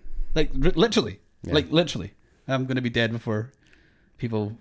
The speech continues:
Speaker 1: uh, that's, that's a, that is a really frustrating thought.
Speaker 2: Yeah.
Speaker 1: But then, try being a gold bug since, like, ever.
Speaker 2: <laughs> Yeah.
Speaker 1: Right?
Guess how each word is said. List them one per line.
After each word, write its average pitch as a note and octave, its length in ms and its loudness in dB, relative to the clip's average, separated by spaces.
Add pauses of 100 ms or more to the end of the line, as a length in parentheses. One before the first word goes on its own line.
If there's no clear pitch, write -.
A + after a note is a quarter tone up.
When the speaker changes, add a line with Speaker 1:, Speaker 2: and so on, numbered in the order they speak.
(140)
Speaker 1:
uh, C3+ 120 -2
that's, D#3+ 240 2
that's E3+ 260 6
a, D3 60 10
that C3 180 6
is B2+ 100 4
a A2+ 120 6
really G#2 240 2
frustrating F#2 400 -4
thought. D#2 320 -6 (180)
Speaker 2:
Yeah. F2 280 -6 (580)
Speaker 1:
But A#2+ 100 2
then, A#2+ 400 4 (420)
try B2 160 0
being A#2+ 160 2
a G#2 40 2
gold A2+ 320 2
bug G#2 220 0
since, - 500 -4 (720)
like, F2+ 180 8
ever. F#2+ 360 2 (140)
Speaker 2:
<laughs> - 140 -8
Yeah. G#2+ 120 -4 (280)
Speaker 1:
Right? D3 360 2